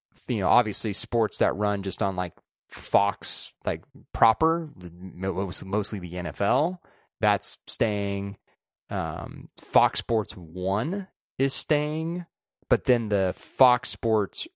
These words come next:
regional networks are going,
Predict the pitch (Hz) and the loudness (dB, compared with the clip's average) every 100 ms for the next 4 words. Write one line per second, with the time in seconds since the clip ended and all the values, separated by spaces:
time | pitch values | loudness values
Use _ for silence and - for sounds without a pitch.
0 | - 95 113 165 143 117 98 85 85 90 | -10 -4 -2 0 0 0 0 -2 -2 -4
1 | - 90 82 - - - 98 87 90 - | -2 0 -2 -4 -8 -4 -2 -2 -6 -18
2 | _ _ - 104 85 - - - | _ _ 0 0 0 -8 -14 -16